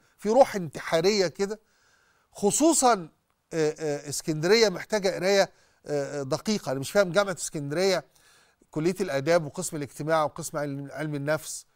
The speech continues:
يا جماعة الحاجات دي مش مهمة مديرية أمن اسكندرية ولا م-، مهمة وزارة الداخلية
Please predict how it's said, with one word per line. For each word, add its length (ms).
يا 40
جماعة 220
الحاجات 520
دي 260
مش 200
مهمة 380
مديرية 420
أمن 120
اسكندرية 580
ولا 220
م-، 500
مهمة 400
وزارة 360
الداخلية 600